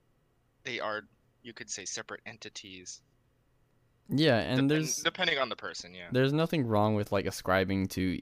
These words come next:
Speaker 2: both communities. It's not like you can just s-, solely, like, commit to one. So definitely, yeah, I think we have some friends, actually, who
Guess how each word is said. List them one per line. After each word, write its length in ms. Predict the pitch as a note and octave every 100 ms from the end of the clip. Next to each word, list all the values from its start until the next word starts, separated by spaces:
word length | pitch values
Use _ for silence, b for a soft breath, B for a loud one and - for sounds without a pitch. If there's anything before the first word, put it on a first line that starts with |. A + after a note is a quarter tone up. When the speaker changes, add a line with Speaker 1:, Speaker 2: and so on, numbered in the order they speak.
| -
Speaker 2:
both 360 | G#2+ G2 F#2
communities. 580 | - F2+ G2+ F#2+ F#2 F#2+
It's 120 | G2
not 120 | A2 G2+
like 100 | G2
you 140 | G2+
can 160 | F#2+ F#2
just 280 | F#2 F2+ - -
s-, 220 | - -
solely, 600 | - A2+ G#2+ G#2 G2+ G2 - -
like, 260 | G#2 E2+ - - _ -
commit 400 | - G2 G2 -
to 120 | -
one. 500 | F2+ F#2 F2+ E2+ F#2
So 240 | - G2 F#2+
definitely, 400 | C3 C#3 C3 B2+
yeah, 140 | D3
I 60 | A2+
think 240 | F3 F3
we 120 | E3
have 240 | C3+ C3 C3
some 160 | C3+ A#2+
friends, 260 | A2+ A#2
actually, 320 | G2 G2+ G#2+ A2+
who 200 | A2+